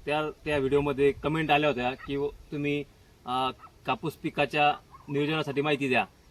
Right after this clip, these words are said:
तर, अ, आज, अ, हे जे सततचं ढगाळ वातावरण आणि सततचा पाऊस, रिमझिम पाऊस, मुसळधार पाऊस आपल्या परिसरामध्ये चालू आहे, तर त्या वातावरणामुळे शेत-, कपाशी पिकावर येणारे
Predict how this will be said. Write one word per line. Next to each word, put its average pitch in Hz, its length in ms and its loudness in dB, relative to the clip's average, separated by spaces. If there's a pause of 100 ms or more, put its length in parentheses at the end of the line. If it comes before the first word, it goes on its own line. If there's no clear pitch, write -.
(240)
तर, 143 140 0
अ, 143 240 4
आज, 139 420 2
अ, 147 120 2 (120)
हे 135 180 -2
जे 147 120 -2
सततचं 143 360 -2
ढगाळ 143 520 6
वातावरण 143 500 4 (120)
आणि 131 160 -2
सततचा 139 420 -6
पाऊस, 151 360 2 (240)
रिमझिम 147 400 -2
पाऊस, 143 400 2
मुसळधार 143 440 -2
पाऊस 143 260 2
आपल्या 139 200 -2
परिसरामध्ये 143 400 -2
चालू 139 180 0
आहे, 113 160 -2 (520)
तर 143 160 0
त्या 160 320 2 (480)
वातावरणामुळे 143 760 2 (120)
शेत-, - 460 -10
कपाशी 170 300 0
पिकावर 151 300 2
येणारे 151 380 4